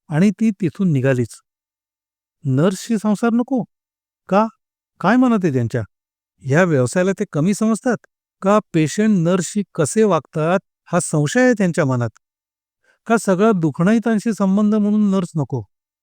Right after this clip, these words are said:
कारण काय वाटेल ते असो, पण मी नर्स आहे हे ठाऊक असूनही त्यांनी माझ्याशी ओळख का वाढवली?" मेधाच्या डोक्यात जणू घण पडत होते आणि त्यातून फक्त "का?" एवढाच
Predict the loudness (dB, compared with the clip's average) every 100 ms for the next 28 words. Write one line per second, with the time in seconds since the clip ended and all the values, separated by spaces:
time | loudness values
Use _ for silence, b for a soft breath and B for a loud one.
0 | _ _ _ _ _ _ _ -2 0 2
1 | 2 2 0 2 0 -2 -2 0 0 -2
2 | -4 -6 -8 -10 _ _ 0 2 2 2
3 | 2 2 2 2 2 2 0 2 0 0
4 | 0 -2 -4 _ _ -2 -2 0 0 0
5 | 0 -2 -4 -4 -4 -4 -4 -2 -2 -2
6 | -2 -2 -2 0 -2 -2 0 2 4 4
7 | 2 0 -4 -4 -8 _ _ _ _ _
8 | _ _ _ _ _ _ _ _ _ _
9 | -2 0 0 0 0 -2 -2 -2 -2 -2
10 | -2 -2 -2 -4 -2 0 0 0 -2 -2
11 | -4 -2 0 -2 _ _ -2 0 2 0
12 | -2 -2 -2 -4 -6 -4 -6 _ 0 2
13 | 0 -4 _ _ 0 2 4 2